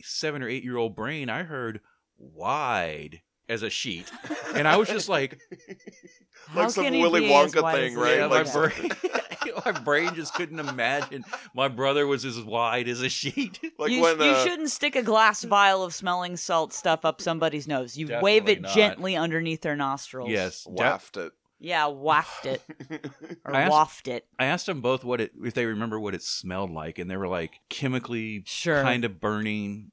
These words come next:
Speaker 1: a little
Speaker 2: Right,
Speaker 1: bit.
Speaker 3: Yeah.
Speaker 1: You know,
Speaker 2: yeah.
Speaker 1: just
Speaker 3: I imagine so.
Speaker 1: Yeah. But
Speaker 3: That's,
Speaker 2: Wow.
Speaker 3: wow.
Speaker 1: Yeah.
Speaker 3: That's intense.
Speaker 2: Wow. So not only are they smelling,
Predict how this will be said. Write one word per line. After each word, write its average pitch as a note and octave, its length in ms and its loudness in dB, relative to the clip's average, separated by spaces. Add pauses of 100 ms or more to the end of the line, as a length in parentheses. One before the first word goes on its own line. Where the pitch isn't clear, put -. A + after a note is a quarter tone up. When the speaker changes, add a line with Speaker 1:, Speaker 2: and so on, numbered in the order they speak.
(100)
Speaker 1:
a A2 40 -16
little G#2+ 220 -8
Speaker 2:
Right, F#2+ 60 -8 (140)
Speaker 1:
bit. B2 180 -4
Speaker 3:
Yeah. G3+ 160 2
Speaker 1:
You - 60 -2
know, - 40 -6
Speaker 2:
yeah. E2+ 120 -8
Speaker 1:
just - 220 -12
Speaker 3:
I D#3+ 120 2
imagine G#3 400 2
so. - 180 -2
Speaker 1:
Yeah. D#3 280 0 (720)
But G#2 180 -4
Speaker 3:
That's, G#2 40 -2
Speaker 2:
Wow. G#2+ 200 -2
Speaker 3:
wow. D#3 420 6
Speaker 1:
Yeah. G2+ 120 -8
Speaker 3:
That's D#2+ 140 -8
intense. D3 540 -8 (260)
Speaker 2:
Wow. B2 460 0
So C#3+ 200 -2
not C#3 220 0
only C#3+ 420 -2
are A#2+ 200 -2
they A2 140 -2
smelling, A2+ 400 -8